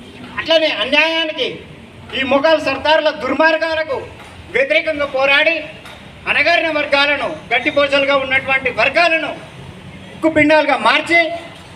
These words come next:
కొడితే చెట్టెక్కితే ఏమొస్తుంది, కళ్ళు అమ్మితే ఏమొస్తుంది, కొడితే గోల్కొండ కోటను కొట్టాలి, రాజ్యం ఏలాలి,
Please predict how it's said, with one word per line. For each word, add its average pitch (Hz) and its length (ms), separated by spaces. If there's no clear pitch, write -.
కొడితే 294 680
చెట్టెక్కితే 285 500
ఏమొస్తుంది, 277 580
కళ్ళు 269 340
అమ్మితే 285 380
ఏమొస్తుంది, 294 580
కొడితే 311 320
గోల్కొండ 311 500
కోటను 330 480
కొట్టాలి, 311 680
రాజ్యం 302 500
ఏలాలి, 294 680